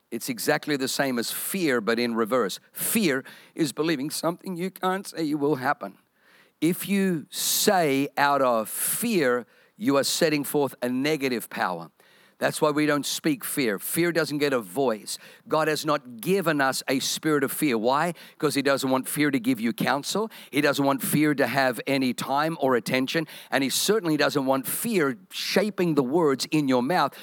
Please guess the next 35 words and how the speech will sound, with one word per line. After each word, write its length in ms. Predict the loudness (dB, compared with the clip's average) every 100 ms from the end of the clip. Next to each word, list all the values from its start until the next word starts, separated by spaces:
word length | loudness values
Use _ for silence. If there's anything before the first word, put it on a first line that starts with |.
| -14
'cause 220 | -2 2 2
it'll 160 | 2
produce 500 | 2 0 2 0 2
a 80 | 0
harvest 560 | 0 0 0 0 -4 -6
you 380 | -6 -2 -2
do 280 | 0 2 2
not 280 | 2 0 0
want. 320 | 0 0 -2 -6 -8 -4
We're 100 | -2
trying 320 | 2 2 4
to 180 | 2 2
unlock 360 | 2 2 2
the 160 | -2 2
unlimited 800 | 2 4 4 4 2 2 0 0 0
in 200 | 0 2
your 240 | 4 4
life. 360 | 4 2 0 -6 -20 -20 -4
Don't 320 | 2 2 2
let 400 | 0 0 -2 -8
fear 680 | -10 -8 -2 0 2 2 0
dictate 520 | -2 -4 -2 -2 -2
the 80 | -2
words. 280 | 0 -2 -2
Let 280 | -2 -2
faith 520 | -6 -4 0 2 0 -2
dictate 460 | -4 -4 -2 -2 -2
the 80 | -4
words. 480 | -2 -2 -4 -8 -18 -20 -16
So, 280 | -6 0 0 0 -6
so 260 | -2 2
Jesus 760 | 2 0 0 0 0 -2 -4 -8 -10
says, 720 | -4 0 2 2 2 -2 -4 -10 _ _ -2
uh, 340 | 2 2 0 -2 0
and 160 | 0